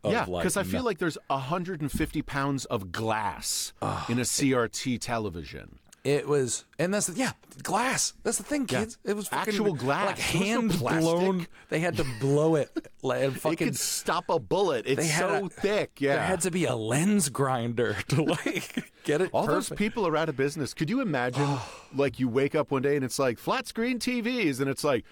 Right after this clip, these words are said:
Speaker 2: "They're never gonna put us out of work.
Speaker 1: Well,
Speaker 2: Us,
Speaker 1: think
Speaker 2: us
Speaker 1: about
Speaker 2: television glass blowers."
Speaker 1: What about the, uh,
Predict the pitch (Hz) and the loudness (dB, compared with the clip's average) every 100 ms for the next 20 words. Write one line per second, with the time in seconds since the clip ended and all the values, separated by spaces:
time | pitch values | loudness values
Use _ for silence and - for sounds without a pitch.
0 | - - 175 208 143 131 131 139 143 196 | -12 0 0 2 2 2 0 2 2 2
1 | 139 113 110 113 139 - - - 165 143 | 2 2 2 2 0 -4 -16 -2 0 2
2 | 254 302 190 139 - 165 156 147 147 113 | 0 0 0 0 0 0 0 0 -2 0
3 | 143 175 143 117 113 110 156 170 - - | 0 0 -2 0 2 4 2 -2 -6 -4
4 | 123 196 202 170 143 123 117 101 87 | -2 0 0 0 0 2 2 0 -4